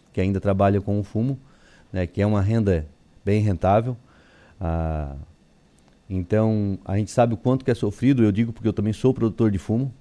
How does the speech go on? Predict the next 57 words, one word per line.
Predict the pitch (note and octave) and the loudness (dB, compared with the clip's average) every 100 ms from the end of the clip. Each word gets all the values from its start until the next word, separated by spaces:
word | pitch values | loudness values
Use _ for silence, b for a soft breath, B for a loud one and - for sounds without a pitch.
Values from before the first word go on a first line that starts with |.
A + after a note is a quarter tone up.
| _ | _
eu | E2 F2 | -6 -6
sei | - B2 | -2 -2
o | |
quanto | A#2 A#2+ - | -2 -4 -2
que | |
é | A2+ G#2 F#2 b b b | 0 0 -2 b b b
a | - | -4
dor | F#2 A#2 | 2 2
de, | A2+ G2+ | 2 0
até | G2+ A#2+ | 0 0
digo | C3 | 0
pra | B2 | -2
ti | B2+ | -2
assim, | C3 - | -2 -2
ó, | A2 | 0
dá | A2 | 0
um, | |
até | A2+ B2+ | 0 0
uma | C3 | 0
dor | B2+ C3+ | 4 4
de | B2+ | 4
barriga. | A#2+ A#2 B2+ G2+ F2+ - _ b - | 4 4 4 2 -2 -8 _ b -6
A | F2+ | -4
hora | G2+ | -2
que | A2+ | -2
a | |
gente | A2+ - - | -4 -4 -2
carrega | G#2+ A2 B2 | 0 2 2
o | A#2 | 0
fumo | - B2 A#2+ A2 F#2 G2 - - | -2 0 0 -2 -4 -10 -14 -10
no | G#2+ G#2 | -8 0
caminhão, | A2+ A2 A2 A2+ | 0 2 2 2
na, | A2+ G#2+ G2+ | 2 2 0
no | G#2 | -2
paiol | G2 G#2 G#2+ A2 G#2+ | 2 4 6 6 4
ali, | G#2+ B2+ b b b | 2 -2 b b b
e | - | -6
tem | - A#2 | -2 -2
que | A2+ | 2
ir | A#2 | 0
até | A#2 B2 | 2 2
na | B2 | 2
empresa | A#2 A#2 A#2 B2+ C3 C#3 b b b | 2 2 6 6 4 -2 b b b
sem | - - D#3+ | -6 0 2
saber | D3+ D3+ B2+ C#3 | 4 4 4 4
o | C3+ | 2
que | C3 | -2
que | A#2 | 0
vai | A#2 | 0
ser | - | 0
pago, | G2+ - A#2 B2+ A2+ | -2 2 4 6 4
o | |
que | G2+ | -2
que | G#2 | -2
vai | A2+ | -2
ser | A2 | 0
oferecido. | A#2 A2 A#2 A#2 - F#2+ | 0 0 -2 -2 -2 -2